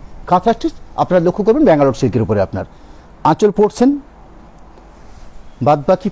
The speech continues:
পুরো শাড়িটা একদম all over, all over গায়ে বুটি থাকছে আপনার পুরো শাড়িটাই। এই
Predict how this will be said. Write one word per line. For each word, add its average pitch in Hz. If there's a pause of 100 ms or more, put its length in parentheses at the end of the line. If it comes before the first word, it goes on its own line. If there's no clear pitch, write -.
পুরো 185 (120)
শাড়িটা 180
একদম 190
all 151
over, 185 (180)
all 151
over 190
গায়ে 165
বুটি 135
থাকছে 180
আপনার 220 (680)
পুরো 208 (120)
শাড়িটাই। 185 (3500)
এই 220